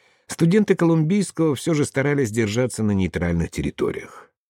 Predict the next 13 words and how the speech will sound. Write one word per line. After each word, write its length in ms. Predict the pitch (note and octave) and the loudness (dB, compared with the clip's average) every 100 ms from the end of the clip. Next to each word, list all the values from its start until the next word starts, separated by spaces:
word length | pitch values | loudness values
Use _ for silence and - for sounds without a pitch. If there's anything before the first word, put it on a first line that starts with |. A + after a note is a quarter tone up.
| _ _ _ | _ _ _
В 100 | - | -20
тысяча 400 | - F#3+ E3 D3+ | 0 2 2 2
девятьсот 460 | C#3 C3+ C3 E3 C3 | 2 2 2 -2 0
пятьдесят 460 | C3 B2 A2+ C3+ G#2 | 2 2 2 0 2
девятом, 580 | A2+ B2 D3+ C3 F#2+ | 2 2 0 0 0
когда 340 | E2+ G2 F#2+ G#2+ | 0 0 2 2
Мэйв 460 | G#2 A#2 B2 G#2+ - | 2 2 0 -4 -4
училась 680 | G2+ - G#2 F#2 F2 - | -4 -2 0 0 0 -2
в 80 | D#2+ | -4
Барнарде, 640 | D2+ B2+ C3+ B2+ A#2 G#2 G#2+ | 0 0 2 0 0 0 -2
все 320 | - - G#2 | -2 -2 -2
было 320 | F2 F#2+ F2+ | 0 0 0
иначе. 760 | F2 F2 F2+ A2+ E2+ - - | 0 0 0 0 -4 -8 -10